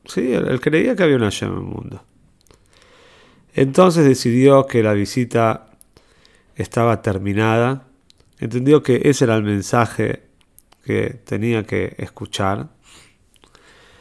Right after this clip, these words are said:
Y viajó a la ciudad de Leipzig.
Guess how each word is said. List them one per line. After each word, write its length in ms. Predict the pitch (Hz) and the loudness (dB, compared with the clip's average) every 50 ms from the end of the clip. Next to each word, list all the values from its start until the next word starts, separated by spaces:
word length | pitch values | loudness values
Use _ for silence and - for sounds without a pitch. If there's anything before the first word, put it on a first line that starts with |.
| _ _ _ _ _ _ _ _ _ _ _ _ _ _ _ _ _ _ _ _ _ _ _ _ _ | _ _ _ _ _ _ _ _ _ _ _ _ _ _ _ _ _ _ _ _ _ _ _ _ _
Y 480 | - 151 151 160 165 165 - - - - - | 4 6 8 8 8 6 4 0 -6 -6 0
viajó 360 | 135 139 135 143 - - 143 | 4 4 4 4 4 4 4
a 40 | 139 | 6
la 120 | 135 123 | 6 4
ciudad 220 | - - 135 123 120 | 2 2 2 4 4
de 80 | 117 | 4
Leipzig. 500 | 113 110 104 - - - - - - - | 4 2 0 0 -2 -6 -10 -10 -10 -12